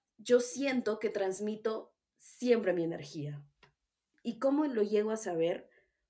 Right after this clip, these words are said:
Porque la mayoría de personas siempre dicen, ¿no? "Oye, qué buena vibra tienes. Oye, me encanta tu energía.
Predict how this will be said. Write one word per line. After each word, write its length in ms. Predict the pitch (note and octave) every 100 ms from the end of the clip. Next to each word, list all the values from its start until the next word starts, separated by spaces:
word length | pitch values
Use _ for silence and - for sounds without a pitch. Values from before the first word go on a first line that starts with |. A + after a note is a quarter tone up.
| _ -
Porque 260 | G3 G3+
la 120 | G3
mayoría 460 | G3 G3 G3+ A3+ D4+
de 120 | E4
personas 640 | D4+ F#3 D3+ F#3 E3+ F3 -
siempre 340 | F#3 E3+ E3
dicen, 360 | E3 D3 E3 E3
¿no? 200 | F3+ - _ _ _ _ _
"Oye, 420 | A#3+ B3+ A3 F#3
qué 140 | - A#3+
buena 320 | C4 C4 A#3+
vibra 460 | G#3+ A#3 A#3+ A3+ -
tienes. 760 | G3+ G#3 F3 D3+ D3 C#3+ - _ _ _ _ -
Oye, 320 | B3 A3 G3+
me 120 | G3+
encanta 600 | G3 - C#4 D4+ D4+ D4+
tu 80 | C4
energía. 800 | F#3+ E3+ - A#3+ C4 F3+ E3+